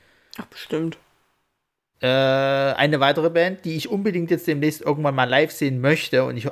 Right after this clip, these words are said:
Speaker 2: auch da hoffe ich noch, dass die vielleicht nochmal beim Full Force angekündigt werden, äh, Spiritbox, auch
Speaker 1: Mhm.
Speaker 2: das, also dafür, dass es halt ein Debütalbum ist, meine Fresse,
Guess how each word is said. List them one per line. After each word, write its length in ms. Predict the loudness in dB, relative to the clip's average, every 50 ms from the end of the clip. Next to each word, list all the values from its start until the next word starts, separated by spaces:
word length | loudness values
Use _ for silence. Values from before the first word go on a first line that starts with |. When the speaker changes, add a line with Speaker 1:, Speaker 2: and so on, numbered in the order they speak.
| 0
Speaker 2:
auch 140 | 0 0 0
da 220 | 2 2 2 2
hoffe 160 | 2 2 -2 -2
ich 80 | -6
noch, 100 | -6 -6
dass 180 | -4 -4 -6 -6
die 100 | -8 -6
vielleicht 240 | -2 -2 -2 -2 -2
nochmal 220 | -4 -2 -2 0
beim 180 | 2 0 0 0
Full 160 | 0 -2 -2
Force 200 | 0 -2 -4 -2
angekündigt 640 | -4 -8 -10 -12 -12 -12 -12 -12 -12 -12 -14 -10 -6
werden, 280 | -4 -4 -2 -4 -6 -10 -14 -20 -20 -20 _ -6
äh, 180 | -2 0 0 0
Spiritbox, 840 | 0 0 2 2 2 2 0 2 2 0 0 0 -4 -14 -16 -16 _ _ _ _ _ _
auch 180 | -2 0 0 2
Speaker 1:
Mhm. 60 | 2
Speaker 2:
das, 420 | 4 4 4 2 0 -6 -10 -16 -20 _ _ _ _ _ 0
also 200 | 0 2 2 4
dafür, 260 | 2 2 2 2 0
dass 160 | -2 -2 -2
es 140 | -2 -2 -2
halt 140 | -2 -2 -2
ein 80 | -4
Debütalbum 600 | -4 -4 -4 -2 0 0 2 2 0 0 -2 -4
ist, 160 | -6 -6 -2
meine 240 | 0 0 0 0 0
Fresse, 480 | -2 0 0 0 2 2 0 -2 -2